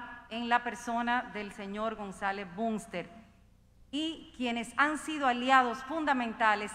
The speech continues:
en la lucha contra el covid diecinueve, al igual que hemos podido lograr a través de ellos, pues, tener este acercamiento con AstraZeneca, y también tenemos que agradecerle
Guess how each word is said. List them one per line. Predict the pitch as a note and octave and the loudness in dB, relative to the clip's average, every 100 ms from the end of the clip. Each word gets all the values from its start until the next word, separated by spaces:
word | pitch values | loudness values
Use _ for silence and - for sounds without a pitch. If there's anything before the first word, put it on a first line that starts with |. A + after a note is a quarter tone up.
| - | -6
en | A3+ | -2
la | A3 | 0
lucha | G#3+ C4 C#4 - G#3 - | 0 -2 -4 -2 -4 -4
contra | A3 G3+ | -6 -4
el | G3+ G3+ | -6 0
covid | C4+ C#4 C4 | 4 4 2
diecinueve, | F3+ A#3 C#4 C4+ C4+ B3 A#3+ G#3+ G3 A#3+ - - - | -4 -4 -4 -2 0 2 2 0 -4 -8 -16 -20 -4
al | - C#4 | 2 2
igual | C#4+ B3 C4 B3+ A3 A#3 - - - - - | 2 4 8 10 8 4 -8 -12 -16 -20 -6
que | B3+ B3 B3 | -2 0 0
hemos | C#4+ D#4 D4+ | 0 0 -2
podido | C#4 B3+ C#4 C#4+ | -2 0 0 0
lograr | C4 A#3 B3 B3 A#3 | 0 4 6 8 6
a | G#3 | 2
través | G#3 G#3+ A#3+ | 0 0 -2
de | B3 A#3+ A#3 A#3 | 0 0 0 0
ellos, | G#3+ G#3+ - - - - | -2 -6 -8 -18 -16 -2
pues, | B3 B3 A#3+ - - | 2 2 -2 -10 -8
tener | A#3+ A#3 C#4+ C#4 | -4 0 2 2
este | C4+ C#4 | 0 0
acercamiento | C4 C4 A#3+ A3+ A3+ B3 A3+ F#3+ F#3+ - - - - - | 0 -2 0 0 0 0 -2 -4 -10 -12 -20 -20 -20 -6
con | A3 A3+ | 0 0
AstraZeneca, | A3 A3+ G#3+ - C#4 B3 G3+ G#3 G3+ - - - - | 2 2 0 2 0 0 -2 -2 -2 -2 -16 -18 -6
y | C#4 | -4
también | D4 C4 A#3+ B3 B3 A#3+ | 2 2 2 0 0 -2
tenemos | A3+ A#3+ B3+ | -2 0 0
que | B3+ | 2
agradecerle | B3+ B3 A#3 A3+ - A#3 G#3 G#3 | 2 4 0 -2 -2 -2 -2 -4